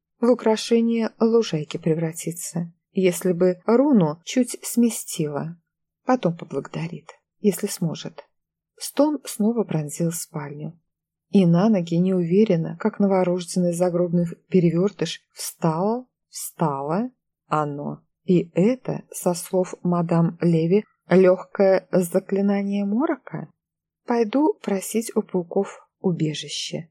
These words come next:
Они мне его просто обязаны предоставить. Я же им позволяла затаскивать птичек ко мне под кровать. И хоть бы раз ужином поделились,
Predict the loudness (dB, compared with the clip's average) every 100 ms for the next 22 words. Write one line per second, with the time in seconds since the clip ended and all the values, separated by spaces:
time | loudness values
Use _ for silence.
0 | _ -2 2 2 2 2 0 -2 -2 -4
1 | -4 -2 0 2 0 0 -4 -2 2 2
2 | 2 -6 -4 -4 -4 -8 0 2 2 2
3 | 2 2 0 0 0 2 0 -2 -2 -4
4 | -2 -2 -2 -4 -4 -4 -6 -4 -4 -6
5 | -8 -6 -2 0 -2 -6 -8 -6 -4 -6
6 | -8 -14 _ 0 2 2 -2 0 0 2
7 | 2 2 2 -2 -4 -14 _ _ 0 2
8 | 2 0 2 0 0 0 -2 -4 -8